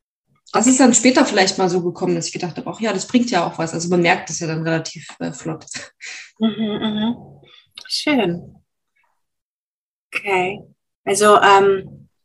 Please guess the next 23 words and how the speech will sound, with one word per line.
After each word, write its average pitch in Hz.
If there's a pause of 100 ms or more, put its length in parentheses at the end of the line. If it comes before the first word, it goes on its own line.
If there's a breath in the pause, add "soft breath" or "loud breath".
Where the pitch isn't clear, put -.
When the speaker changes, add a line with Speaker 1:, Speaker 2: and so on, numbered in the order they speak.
(580)
Speaker 2:
und 220
bist 214
du 240
dann 214
da 196
dran 185
geblieben, 285
als 226
du, 220
ähm, 208 (720 loud breath)
dann 214
dieses 208
Kärtchen 214
bekommen 220
hast? 277
Hast 240
du -
dann, 214
äh, 202
einfach 208 (100)
losgelegt 254
dann 254
und 214